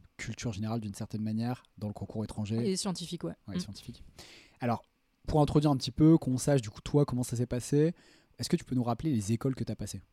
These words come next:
Speaker 1: qu'on voit un petit peu le, le spectre que t'envisageais ?
Speaker 2: Ouais, alors bah, du coup moi j'avais commencé à passer des écoles en L deux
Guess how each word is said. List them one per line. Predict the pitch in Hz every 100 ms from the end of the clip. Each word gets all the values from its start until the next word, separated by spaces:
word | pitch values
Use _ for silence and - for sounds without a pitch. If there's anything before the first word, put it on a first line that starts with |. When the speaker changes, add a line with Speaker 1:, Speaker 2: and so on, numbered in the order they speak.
| _
Speaker 1:
qu'on | -
voit | 107 120
un |
petit | 117
peu | - 107
le, | 104 101
le | 101
spectre | - - 139 - - - -
que | -
t'envisageais ? | 107 98 - 95
Speaker 2:
Ouais, | 214 208 - -
alors | 202 196 196
bah, | 202
du | 196
coup | 269
moi | 294
j'avais | 214 190
commencé | 180 220 226 -
à | 226
passer | 196 - 208
des | 190 175 170 175
écoles | 180 214
en | 190 165
L | 185 185
deux | 175